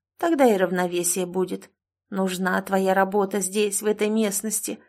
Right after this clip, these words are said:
иначе не приставала бы к тебе». «А ты кто?» «Узнаешь?» Перед глазами в углу Гали показалась баба Зина. «Узнаю».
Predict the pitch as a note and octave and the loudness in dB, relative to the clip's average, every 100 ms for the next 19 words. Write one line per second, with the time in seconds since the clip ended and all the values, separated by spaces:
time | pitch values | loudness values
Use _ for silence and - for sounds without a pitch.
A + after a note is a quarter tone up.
0 | _ - - A3 A3 A3 A3+ A3 A#3 A#3 | _ -10 -2 0 0 0 -2 0 0 4
1 | B3 G#3+ G#3 G#3+ G#3 G#3+ - G#3 A3 G#3+ | 4 6 2 2 0 -4 -4 0 0 -2
2 | _ _ _ _ _ _ - B3 D4 - | _ _ _ _ _ _ -4 0 0 2
3 | D#4 B3 - _ _ _ _ _ _ - | 4 4 2 _ _ _ _ _ _ -4
4 | F3 E3+ F3+ E3+ E3+ F#3+ C4 - - _ | -4 -2 -2 0 4 4 2 -4 -10 _
5 | _ _ - F#3+ F3+ F#3+ F#3+ G#3 C4+ A3 | _ _ -6 -4 0 2 4 4 2 0
6 | F3+ G3+ G#3+ F#3+ E3 B3 B3 G#3+ G#3 G3+ | 0 -2 0 2 4 6 4 0 2 4
7 | B3 B3 F#3+ G#3+ G#3+ A3+ G3 F#3 F3 _ | 6 6 4 2 2 2 0 -4 -4 _
8 | _ _ _ _ A#3+ A3+ A#3+ D4 C4 B3 | _ _ _ _ -6 -2 4 4 4 4
9 | A#3+ | 0